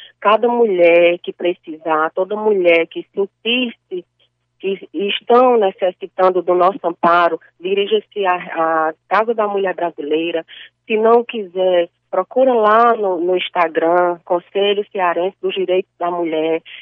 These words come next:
Tem o meu Instagram também, que eu disponibilizo a partir de agora, que é Jana, com dois N, J A N N A ponto Fernandes. Então, vocês têm vários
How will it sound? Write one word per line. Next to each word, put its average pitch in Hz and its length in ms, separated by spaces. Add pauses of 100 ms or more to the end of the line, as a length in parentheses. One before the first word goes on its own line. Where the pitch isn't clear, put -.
(140)
Tem 214 220
o 226 40
meu 220 220
Instagram 202 480
também, 175 340
que 196 120
eu 180 80
disponibilizo 214 1200
a 175 80
partir 175 380
de 170 100
agora, 160 540 (260)
que 180 180
é 175 140
Jana, 196 640
com 262 260
dois 175 320
N, 165 300
J 190 300
A 170 480
N 247 280
N 208 360
A 165 120
ponto 240 360 (100)
Fernandes. 165 640 (400)
Então, 202 360
vocês 196 640 (400)
têm 196 220
vários 226 360